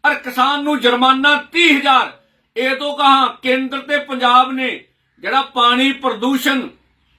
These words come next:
ਰੋਕਥਾਮ ਤੇ ਨਿਯੰਤਰਣ ਐਕਟ ਸੀ, ਉਹ 'ਚ ਸੋਧ ਕਰਤੀ। ਇੰਡਸਟਰੀ ਨੂੰ ਛੇ ਸਾਲ ਦੀ ਸਜ਼ਾ ਖਤਮ ਕਰ ਦਿੱਤੀ, ਕੱਲਾ ਜੁਰਮਾਨਾ, ਔਰ ਕਿਸਾਨਾਂ ਲਈ ਕਰੋੜਾਂ ਦਾ ਜੁਰਮਾਨਾ, ਸਜ਼ਾ ਵੀ ਬਰਕਰਾਰ ਆ। ਕੱਲਾ ਇਹੀ ਨਹੀਂ,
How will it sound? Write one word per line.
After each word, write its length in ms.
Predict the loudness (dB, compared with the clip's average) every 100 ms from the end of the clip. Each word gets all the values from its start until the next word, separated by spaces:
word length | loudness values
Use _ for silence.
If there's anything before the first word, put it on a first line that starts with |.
| _ _ _ _ 0
ਰੋਕਥਾਮ 760 | 4 4 4 0 0 0 -6 -14 _
ਤੇ 140 | -2 -2
ਨਿਯੰਤਰਣ 520 | -2 -4 -2 -2 0
ਐਕਟ 240 | 0 -2
ਸੀ, 160 | -8 -10
ਉਹ 120 | -8
'ਚ 80 | -10
ਸੋਧ 400 | -8 0 0 0
ਕਰਤੀ। 540 | -4 -2 -2 -4 -4 -14 _ _ _ -2
ਇੰਡਸਟਰੀ 640 | 2 2 0 -6 -2 -2
ਨੂੰ 260 | -2 -4 -8 _ _
ਛੇ 340 | -2 2 2 0
ਸਾਲ 320 | -2 -2 -4
ਦੀ 140 | -6
ਸਜ਼ਾ 400 | -8 -6 -4 -4 -6
ਖਤਮ 380 | -6 -6 -4 -4
ਕਰ 160 | -2 -2
ਦਿੱਤੀ, 300 | -4 -6 -4
ਕੱਲਾ 300 | 0 0 2
ਜੁਰਮਾਨਾ, 720 | 0 2 2 2 2 0 -2 _ _
ਔਰ 100 | -8
ਕਿਸਾਨਾਂ 580 | -6 -4 -2 -2 0 0
ਲਈ 120 | 0
ਕਰੋੜਾਂ 400 | -2 -2 0 2
ਦਾ 140 | 0
ਜੁਰਮਾਨਾ, 720 | 0 -2 0 2 4 4 2 -4 _ _
ਸਜ਼ਾ 440 | _ -2 0 0 -2
ਵੀ 140 | -2
ਬਰਕਰਾਰ 640 | -4 -4 0 4 4 4 2
ਆ। 240 | 0 -2 _ _ _ -6
ਕੱਲਾ 600 | -6 2 4 6 2 -8 _ _ 2
ਇਹੀ 320 | 4 4 2
ਨਹੀਂ, 340 | 0 -2 -4